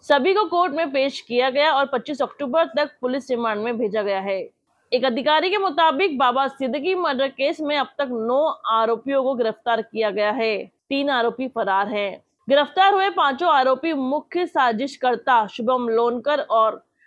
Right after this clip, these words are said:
मास्टरमाइंड मोहम्मद जीशान अख्तर के संपर्क में थे।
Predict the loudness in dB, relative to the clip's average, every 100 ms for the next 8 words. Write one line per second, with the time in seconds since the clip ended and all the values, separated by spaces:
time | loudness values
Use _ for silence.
0 | _ -2 0 0 -2 -2 0 0 0 0
1 | 0 -2 -4 -2 -4 -2 0 0 -6 -4
2 | -6 -4 -6 -4 -4 -4 -2 -2 -2 -6
3 | -4 -2 -2